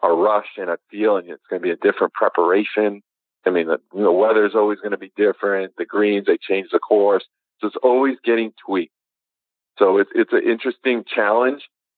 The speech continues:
And these guys that win 'em, you know, that, that are doing and that winning a lot of 'em, that just shows you how really good they are to be able to repeat it and do it. You know, guys like Mickelson winning as many as he did,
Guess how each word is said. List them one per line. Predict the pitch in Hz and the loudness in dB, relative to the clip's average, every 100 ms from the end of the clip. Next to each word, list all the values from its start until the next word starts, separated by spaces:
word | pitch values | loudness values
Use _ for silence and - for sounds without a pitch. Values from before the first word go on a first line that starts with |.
| _ | _
And | 92 92 | -2 0
these | 110 - | -2 0
guys | 123 120 113 | 0 2 -2
that | 110 | -4
win | 113 139 | 0 0
'em, | 123 104 _ _ | 0 -4 _ _
you | 107 | -4
know, | 98 | 0
that, | 92 82 - | 0 -2 0
that | 98 | 0
are | 92 - | 0 -2
doing | 107 113 104 | -2 0 0
and | |
that | 90 | -2
winning | 95 123 123 | 0 2 2
a | |
lot | 95 92 | 2 2
of | 90 | 0
'em, | 90 92 | -2 -2
that | 98 - | -2 -2
just | - 101 - | -8 -6 0
shows | 107 104 | 0 2
you | 87 | 0
how | 92 95 98 | 2 0 0
really | 101 98 92 | 2 2 0
good | 101 104 | -2 0
they | 101 90 | 2 2
are | 87 87 | 2 -2
to | - | -4
be | 95 | 0
able | 95 | 2
to | 87 - - | 2 -2 -8
repeat | 104 - 101 101 | -8 -4 -4 0
it | 87 - | 0 -2
and | - - | -8 -2
do | 392 403 | 2 2
it. | - - _ _ _ - | 2 -2 _ _ _ -4
You | 87 | -2
know, | 82 | 0
guys | 90 92 | 2 2
like | 90 85 | 0 0
Mickelson | 95 92 92 - 90 90 | -2 0 0 0 -2 0
winning | 90 90 87 | 0 0 -4
as | 85 | -4
many | 98 92 90 | 0 0 0
as | 87 | -2
he | 98 | -2
did, | 92 87 | 0 0